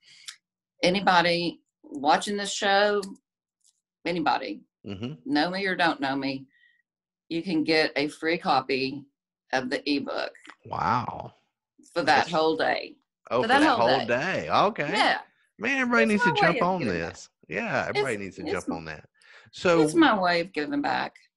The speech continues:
Speaker 2: Yeah. So what do you, give me a little insight on your book. What is, what do you feel like the book is, would do for somebody like myself?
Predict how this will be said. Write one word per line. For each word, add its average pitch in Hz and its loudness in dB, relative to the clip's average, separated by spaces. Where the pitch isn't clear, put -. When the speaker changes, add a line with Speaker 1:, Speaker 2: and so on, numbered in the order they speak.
Speaker 2:
Yeah. 175 -12
So 175 0
what 165 -2
do 220 2
you, 175 -10
give 302 -2
me 330 -2
a 330 0
little 233 0
insight 175 2
on 135 2
your 107 2
book. 90 -2
What 185 0
is, 202 -4
what 170 2
do 190 -2
you 170 -2
feel 147 -4
like 131 -4
the 92 -2
book 101 -2
is, 87 -6
would 117 0
do 127 2
for 107 -6
somebody 104 0
like 92 -2
myself? 101 0